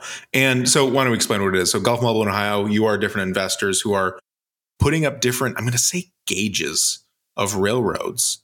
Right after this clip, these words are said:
in the southeast, the gasless wasteland. And whenever you connect one of those color railroads to a different colored railroad,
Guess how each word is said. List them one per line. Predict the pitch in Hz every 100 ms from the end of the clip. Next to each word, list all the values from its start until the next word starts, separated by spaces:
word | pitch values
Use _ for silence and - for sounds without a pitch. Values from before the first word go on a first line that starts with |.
| -
in | 110 101
the | 95 92 90
southeast, | - 95 104 - - 98 107 - - 110
the | 113
gasless | 107 92 90 - - 90 -
wasteland. | 92 87 - 87 90 98 - _ _ -
And | 117 113 110 107
whenever | 120 120
you | 120
connect | 113 - 113 139 170 - - _
one | 107 104
of | 98
those | 190 -
color | - 110 98
railroads | 95 92 92 92 -
to | 101
a |
different | - - -
colored | 95
railroad, | 95 87 90 90